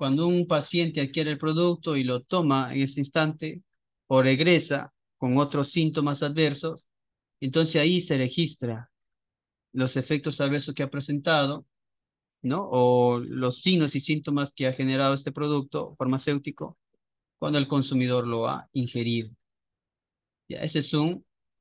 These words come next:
eh, un seguimiento farmacoterapéutico en el paciente. Tanto así se realiza esto para que después, ¿no? Eh, un análisis de parte de la autoridad sanitaria sea más amplio, investigando el lote,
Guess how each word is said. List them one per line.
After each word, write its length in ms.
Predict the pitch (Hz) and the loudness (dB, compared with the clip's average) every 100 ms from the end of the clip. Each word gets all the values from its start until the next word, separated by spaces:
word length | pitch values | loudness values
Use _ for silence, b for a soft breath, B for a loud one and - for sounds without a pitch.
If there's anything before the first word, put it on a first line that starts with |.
| _ _ _ _ 143 | _ _ _ _ 0
eh, 680 | 139 135 135 135 135 131 - _ - | 2 4 4 4 2 0 -8 _ -6
un 140 | 143 | -4
seguimiento 600 | 160 143 143 143 139 135 | 2 4 6 4 2 -2
farmacoterapéutico 1300 | 139 135 131 135 131 123 113 110 123 107 - - 117 | 2 2 2 0 -2 -2 -2 -2 -2 -4 -8 -14 -12
en 80 | 107 | -10
el 100 | 113 | -8
paciente. 420 | 120 - 113 98 _ _ _ _ _ _ _ _ | -8 -6 -8 -8 _ _ _ _ _ _ _ _
Tanto 260 | - 175 175 | 2 4 4
así 420 | 160 180 180 175 | 2 4 6 6
se 140 | 170 147 | 4 2
realiza 500 | 147 160 156 156 151 | 4 4 4 4 4
esto 340 | 156 170 156 | 2 0 2
para 240 | 139 127 | 2 2
que 120 | 127 131 | 2 0
después, 520 | 127 - 156 127 - | 0 4 4 4 -2
¿no? 240 | 143 165 | -6 -4
Eh, 320 | 135 127 123 123 | -2 0 0 -2
un 180 | 147 147 | 0 2
análisis 720 | 147 151 151 143 - 151 143 | 4 4 2 2 2 2 2
de 100 | 131 | 0
parte 240 | 139 135 | 0 0
de 40 | 131 | 0
la 80 | 127 | 0
autoridad 360 | 131 127 131 | -2 0 0
sanitaria 560 | 131 131 127 139 135 131 | 0 -2 2 2 2 0
sea 300 | - 127 123 | 0 2 2
más 220 | 120 123 | 0 0
amplio, 540 | 151 135 135 135 - - _ _ _ _ _ _ - | 2 2 0 -4 -4 -12 _ _ _ _ _ _ -4
investigando 720 | 151 147 143 156 170 170 160 | 0 0 0 2 4 4 4
el 140 | 147 165 | 4 6
lote, 580 | 170 143 151 143 139 | 4 4 0 -2 -4